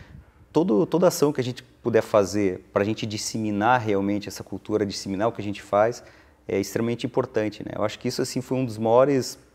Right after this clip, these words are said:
é, ganhos que a gente teve dessa, desse movimento que começou nos Estados Unidos, e por isso vários países do mundo, não só no Brasil, eles seguem esse movimento, que é bem isso, assim, o movimento lá cresceu realmente, é, é, bastante quando teve a união das cervejarias,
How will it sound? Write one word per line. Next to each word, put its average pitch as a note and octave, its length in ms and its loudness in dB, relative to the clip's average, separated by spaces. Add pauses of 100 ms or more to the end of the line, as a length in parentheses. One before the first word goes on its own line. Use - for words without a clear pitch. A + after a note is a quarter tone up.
(720)
é, G2 200 -2
ganhos A2 340 4
que - 80 -6
a - 20 -2
gente G2+ 200 -8
teve A2 200 2
dessa, G2+ 300 2
desse G2+ 240 -4
movimento G2+ 420 -2
que - 80 -20
começou G2+ 320 -6
nos G2+ 100 -4
Estados G2 200 -4
Unidos, G#2 260 -4
e G#2 40 -10
por G#2 180 -8
isso G#2+ 160 -8 (380)
vários A#2 260 4
países A#2 320 2
do A2+ 100 -4
mundo, A2+ 380 -2
não G#2 100 -2
só G#2+ 140 -6
no G#2 80 0
Brasil, G2 460 -2 (280)
eles G#2 220 -4
seguem A#2 300 4
esse A2 180 -4
movimento, G#2+ 480 -2
que - 80 -2
é - 20 -2
bem C#3+ 220 0
isso, - 240 -4
assim, G2+ 320 -6
o G#2 80 -6
movimento G#2+ 560 -2
lá G#2+ 140 0
cresceu - 420 -4
realmente, A#2+ 580 -2 (480)
é, G2 180 -4 (220)
é, G2 140 0
bastante G2+ 800 -2 (400)
quando D3+ 300 0
teve C#3+ 320 0
a - 20 2
união C3 260 0
das C3 120 -4
cervejarias, A#2 680 -4